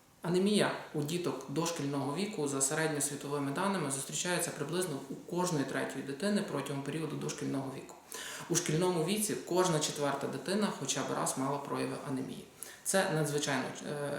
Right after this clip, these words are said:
е, часто. Це є середньосвітові дані. Скажімо, є окремі, е, африканські країни, де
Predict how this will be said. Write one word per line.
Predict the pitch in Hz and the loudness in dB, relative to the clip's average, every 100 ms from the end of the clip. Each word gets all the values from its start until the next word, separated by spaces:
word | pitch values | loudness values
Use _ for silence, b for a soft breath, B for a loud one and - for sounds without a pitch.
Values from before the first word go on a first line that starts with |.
| 131 | -2
е, | |
часто. | - 135 - | 0 2 0
Це | - 196 | 0 4
є | |
середньосвітові | 185 180 170 151 147 147 147 | 4 4 4 2 0 0 0
дані. | 131 127 139 | 2 0 0
Скажімо, | - 156 156 147 | 0 0 0 2
є | 156 | 2
окремі, | 139 147 151 139 | 2 2 2 2
е, | 135 135 135 135 - | 2 0 0 0 0
африканські | - 156 185 190 160 | -2 0 2 2 0
країни, | - 156 156 147 143 | 0 0 2 0 2
де | 147 | 0